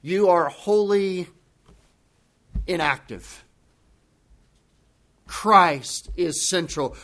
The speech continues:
Christ is the one who is taking the lead, and, and, and Christ is the one who is doing the work and accomplishing the work on our behalf. We'll see that as we go through it.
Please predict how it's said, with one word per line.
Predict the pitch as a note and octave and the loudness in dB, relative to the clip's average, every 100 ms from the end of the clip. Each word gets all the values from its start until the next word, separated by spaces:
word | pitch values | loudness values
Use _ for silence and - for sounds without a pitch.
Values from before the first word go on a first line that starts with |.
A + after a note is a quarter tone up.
| - | -18
Christ | - A3 G#3 A3 G3+ G#3 | -4 4 6 6 2 -2
is | F#3 | -2
the | F#3 | 0
one | E3 F3 F#3 E3+ | 4 6 6 4
who | F#3 F3 | -2 -2
is | E3 - - _ | -4 -8 -20 _
taking | - G#3 G#3 G3 F3+ | 0 0 0 -4 -2
the | D#3+ | -2
lead, | D#3+ F3 E3+ | 2 2 2
and, | D#3 C#3+ - - | -2 -8 -12 -6
and, | F3 B2+ | -6 -2
and | D#3+ | -4
Christ | D#3+ - G#3+ G#3+ A3+ - | -4 0 4 4 4 -2
is | G#3+ - | -6 -2
the | G3 | -2
one | E3+ F#3+ F3+ D3+ - | 2 2 0 -4 -10
who | - G#3+ | -2 0
is | F#3 | 0
doing | C3+ F#3 G#3 G3+ | 0 2 4 4
the | F3+ | 0
work | D#3+ F3+ F#3+ F#3 | 0 4 2 2
and | F#3 | -2
accomplishing | E3 E3 A3 G#3 G3+ G#3 G#3 G3+ F#3 | -2 -2 2 2 2 -4 -4 -6 -4
the | E3 | -2
work | E3 G3 F3+ - - - | 2 2 2 -4 -20 2
on | G3 G#3 G3+ | 8 8 8
our | F3+ G3 G3+ | 8 10 10
behalf. | F#3 F3 C3+ F3 F#3 D3 - - _ - - _ _ _ _ _ _ _ _ _ _ _ _ - | 8 2 2 4 4 4 0 -16 _ -20 -20 _ _ _ _ _ _ _ _ _ _ _ _ -14
We'll | C#3+ | -10
see | - F3 | -6 -2
that | D#3 D3 | 0 -2
as | C3+ | -4
we | D3+ | -6
go | C#3+ C3+ | -4 -6
through | C3+ D#3 | -6 -10
it. | B2+ | -10